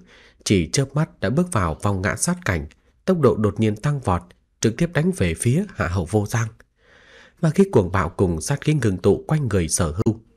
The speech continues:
liên tục đánh về phía Hạ Hầu Vô Giang, cơ hồ bỗng truyền ra, mỗi quyền đánh ra, Hạ Hầu Vô Giang đều phun ra một ngụm máu tươi.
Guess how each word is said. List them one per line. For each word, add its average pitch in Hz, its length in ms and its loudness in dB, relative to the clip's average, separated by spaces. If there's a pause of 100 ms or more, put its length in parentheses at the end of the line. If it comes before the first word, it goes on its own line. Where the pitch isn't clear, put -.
(120)
liên 104 200 2
tục 98 140 -2
đánh 147 280 -2
về 82 140 0
phía 160 360 0
Hạ - 140 -2
Hầu 95 160 0
Vô 135 220 -2
Giang, 139 240 -2 (480)
cơ 165 100 4
hồ 98 300 2 (100)
bỗng 143 320 2
truyền 92 240 2
ra, 120 280 0 (360)
mỗi 135 160 4
quyền 101 160 4
đánh 143 160 0
ra, 160 300 -2 (360)
Hạ 117 120 2
Hầu 117 140 6
Vô 165 180 2
Giang 170 240 0
đều 98 180 4
phun 95 280 2
ra 95 120 0
một 90 220 -2
ngụm 98 240 0
máu 131 200 -2
tươi. 135 200 4